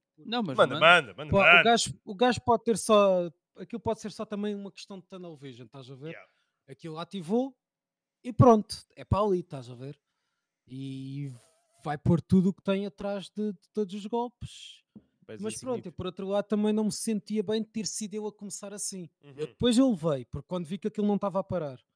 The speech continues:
Speaker 1: Mas não me sentia bem de ter sido eu a começar
Speaker 3: Yeah.
Speaker 1: assim e pronto,
Speaker 4: Mas,
Speaker 1: isso ter
Speaker 4: mas
Speaker 1: estado na base em ter ganhado algum tipo de vantagem, vá.
Speaker 3: Uhum.
Speaker 4: Mas a tunnel vision depois significa que no final, se calhar tu chegas lá e ele tipo, ok,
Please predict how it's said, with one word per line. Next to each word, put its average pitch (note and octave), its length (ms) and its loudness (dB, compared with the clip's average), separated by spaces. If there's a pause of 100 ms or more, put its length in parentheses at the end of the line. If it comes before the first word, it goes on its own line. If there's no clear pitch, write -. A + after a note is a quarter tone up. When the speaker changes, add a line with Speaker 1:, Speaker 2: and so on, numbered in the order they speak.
(460)
Speaker 1:
Mas C3+ 180 -12
não F3+ 100 -4
me E3 60 -8
sentia F#3 300 -4
bem F#3+ 140 -6
de - 60 -14
ter G3+ 100 -6
sido G3 220 -10
eu G3+ 120 -2
a G3 60 -10
começar G3 420 -14
Speaker 3:
Yeah. F#3+ 120 -8
Speaker 1:
assim B3 340 -10 (180)
e A3+ 520 -10 (540)
pronto, A3+ 300 -10
Speaker 4:
Mas, A#2 80 -18
Speaker 1:
isso A#2 140 -18
ter D3+ 140 -14
Speaker 4:
mas A2+ 180 -16
Speaker 1:
estado D#3 260 -20
na E3+ 100 -14
base E3+ 300 -8
em - 20 -8
ter E3+ 160 -10
ganhado D#3+ 340 -10
algum D#3 180 -8
tipo - 200 -14
de - 60 -20
vantagem, A#2 440 -10
vá. A2 220 -20 (160)
Speaker 3:
Uhum. A#2+ 240 -20
Speaker 4:
Mas A#2 180 -14
a A#2 60 -14
tunnel A#2+ 300 -10
vision C#3 360 -12
depois C#3+ 360 -12
significa C3+ 480 -14
que A2+ 80 -18
no C3 100 -16
final, C#3+ 460 -12
se - 100 -20
calhar D3 220 -14
tu C#3+ 100 -20
chegas C#3 360 -18
lá D#3+ 260 -12
e D#3 100 -16
ele D#3+ 120 -16
tipo, D#3 880 -20
ok, C#3+ 380 -20